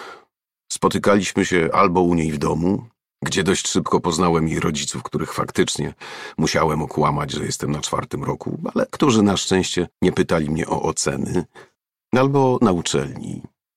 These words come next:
Chociaż tej ostatniej opcji nie lubiłem. Zawsze się wtedy denerwowałem, że zobaczy nas ten Konrad i zrobi się niepotrzebna awantura.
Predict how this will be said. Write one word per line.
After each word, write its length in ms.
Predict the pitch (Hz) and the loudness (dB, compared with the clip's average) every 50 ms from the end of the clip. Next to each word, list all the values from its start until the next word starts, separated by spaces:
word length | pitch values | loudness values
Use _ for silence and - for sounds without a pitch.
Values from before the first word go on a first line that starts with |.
| _ _ _ _ _ _ _ _ _ - - | _ _ _ _ _ _ _ _ _ -4 0
Chociaż 300 | 113 101 98 101 92 - | 0 2 2 2 2 4
tej 180 | 92 90 90 | 4 4 4
ostatniej 480 | 92 - - - 85 - - 87 87 87 | 4 2 2 0 0 0 2 2 2 2
opcji 400 | 87 82 - - - 92 85 87 | 2 0 -2 -4 -4 -2 0 2
nie 120 | 95 92 | 2 2
lubiłem. 580 | 87 87 87 80 90 87 78 80 80 80 78 73 _ _ _ _ _ _ _ _ _ _ _ _ _ _ _ _ _ _ _ - - | 2 2 0 0 -2 -2 -2 -2 -4 -4 -8 -10 _ _ _ _ _ _ _ _ _ _ _ _ _ _ _ _ _ _ _ -6 -4
Zawsze 280 | 82 73 - - 73 | -2 -2 -2 -2 -2
się 120 | - 87 80 | -4 -4 -2
wtedy 240 | - 80 71 82 | -2 0 0 2
denerwowałem, 760 | 73 87 85 92 90 82 - 85 80 76 95 92 90 82 80 80 | 2 2 2 2 2 0 0 -2 2 4 4 4 4 2 0 -2
że 120 | 78 78 | -4 -4
zobaczy 380 | 78 85 76 80 - - - - | -4 -2 -2 -2 -2 -4 -6 -6
nas 200 | 69 - - - - | -8 -8 -10 -10 -8
ten 300 | - - - - - - - _ _ _ _ | -8 -6 -6 -8 -10 -12 -16 _ _ _ _
Konrad 520 | - - 98 95 87 - - 71 - - - | 2 4 4 4 4 2 0 -4 -6 -10 -12
i 100 | - 73 | -10 -8
zrobi 280 | 73 80 78 73 76 | -8 -8 -8 -6 -6
się 120 | 71 - - | -6 -6 -6
niepotrzebna 560 | 78 73 - 85 - - 80 69 73 78 76 | -6 -6 -6 -4 -4 -4 -4 -4 -4 -4 -4
awantura. 580 | 76 76 76 76 - - - 67 - 71 - | -4 -6 -6 -6 -6 -6 -6 -6 -6 -6 -10